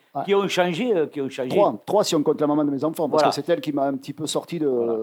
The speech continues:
Speaker 1: de mon engrenage
Speaker 2: Et,
Speaker 1: de voyou,
Speaker 2: et
Speaker 1: quoi.
Speaker 2: ces femmes, euh, ont traversé ce livre, mais je, j'avais noté évidemment,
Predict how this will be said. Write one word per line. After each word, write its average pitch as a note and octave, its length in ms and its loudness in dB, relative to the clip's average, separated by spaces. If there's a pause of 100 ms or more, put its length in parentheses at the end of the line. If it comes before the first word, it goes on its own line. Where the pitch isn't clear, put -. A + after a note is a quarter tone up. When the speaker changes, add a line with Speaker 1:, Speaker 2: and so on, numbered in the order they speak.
(160)
Speaker 1:
de A2+ 120 -10
mon C3+ 120 -4
engrenage C#3 420 -2
Speaker 2:
Et, B2+ 60 -2
Speaker 1:
de B2+ 60 -4
voyou, D3+ 220 -2
Speaker 2:
et E3 80 -4
Speaker 1:
quoi. A2+ 100 -4
Speaker 2:
ces F3 160 -8
femmes, G3 300 0
euh, D3 220 -2
ont C#3 180 -8
traversé D#3+ 480 -6
ce - 120 -14
livre, F#3+ 380 -10 (120)
mais C3 120 -12 (100)
je, A#2+ 200 -12
j'avais A#2 200 -4
noté B2+ 340 -8
évidemment, C#3 360 -8